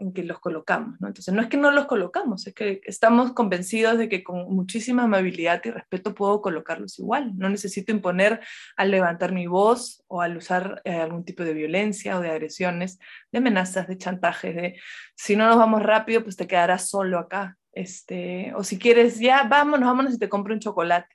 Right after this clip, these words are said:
Como que todos estos, estos juegos y estas amenazas tienen detrás mensajes que no son los más apropiados para los niños. Entonces, está ahí. O sea, las normas y los límites tienen que estar y es la manera en la que los, eh,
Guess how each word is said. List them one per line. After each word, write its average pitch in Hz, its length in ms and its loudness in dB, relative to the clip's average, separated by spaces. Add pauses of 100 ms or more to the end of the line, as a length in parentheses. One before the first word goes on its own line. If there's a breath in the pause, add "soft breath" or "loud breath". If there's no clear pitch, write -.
(120)
Como 185 240 -8
que 185 60 -8
todos 277 260 2
estos, 262 360 -2
estos 240 220 -2
juegos 233 300 6
y 220 60 0
estas 220 180 -6
amenazas 196 560 -2 (340 loud breath)
tienen 262 220 4
detrás 202 340 4
mensajes 208 480 -2
que 214 80 -6
no 208 140 -4
son 214 160 -4
los 185 80 -6
más 180 160 -6
apropiados 170 460 -2
para 170 180 -8
los 170 140 -8
niños. 202 380 -2
Entonces, 190 540 -4 (760 loud breath)
está 208 200 4
ahí. 170 260 2
O 185 60 -10
sea, 180 140 2
las 180 160 2
normas 254 300 4
y 226 40 2
los 190 80 2
límites 220 320 -2
tienen 220 240 -2
que - 60 -10
estar 202 300 0
y 214 120 -4
es 202 60 -4
la 202 80 0
manera 214 560 2
en 185 180 -8
la 170 140 -4
que 180 120 -6
los, 196 460 0
eh, 160 320 -6